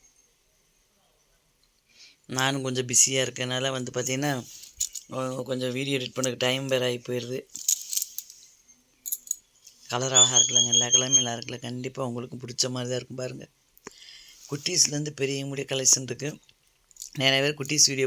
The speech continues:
போடுங்க போடுங்கன்றீங்க. அது நம்ம இந்த செக்ஷன் எடுக்கிறதுக்கே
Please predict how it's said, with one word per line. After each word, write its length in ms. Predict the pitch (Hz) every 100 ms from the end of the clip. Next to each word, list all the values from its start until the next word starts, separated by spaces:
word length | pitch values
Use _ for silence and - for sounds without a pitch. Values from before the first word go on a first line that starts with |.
| 131
போடுங்க 260 | 135 135 131
போடுங்கன்றீங்க. 560 | 131 131 131 127 123 131 - _ - - - - -
அது 100 | 135 131
நம்ம 140 | 131 135
இந்த 160 | 139 147
செக்ஷன் 340 | 156 151 165 156
எடுக்கிறதுக்கே 460 | 147 151 147 147